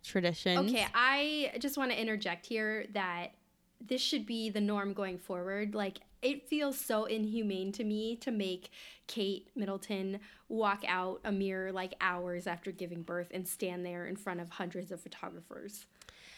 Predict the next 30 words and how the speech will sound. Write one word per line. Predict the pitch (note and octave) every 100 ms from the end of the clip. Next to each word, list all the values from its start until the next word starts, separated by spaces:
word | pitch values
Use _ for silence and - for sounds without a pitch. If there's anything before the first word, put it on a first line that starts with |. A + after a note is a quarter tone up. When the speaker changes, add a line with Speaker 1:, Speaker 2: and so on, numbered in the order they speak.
| -
Speaker 1:
Yeah, | - G#3 G3 F#3
I | A3
think, | D#4 D#4 -
I | C4
think | B3+ D#4 D#4
there's | E4 D#4+
probably | - C4 A3 A#3+ A3 A#3+ A#3+ A#3
a | -
bit | F3+ G#3 G3+
more, | - G3+ G3 F#3+ F#3 -
especially | G3 B3+ - C#4+
with | C4 -
the |
firstborn | F#3+ F3+ F3+ - G3+ G3 G3 G3+ G3
she | F#3 -
had. | G3 F#3+ -
I | G3
think | G#3+ A#3
with | G#3 F#3
George, | - F3+ F#3 F3 F#3
the | -
fever | F3+ - F3+ F3+
pitch, | - F3+ -
if | F#3+
you |
can | F#3 F3+
imagine, | E3 D#3 D3+ E3
was | D#3+ D#3
even | D#3 D3+ D3
bigger | D3+ D#3+ D#3+ E3+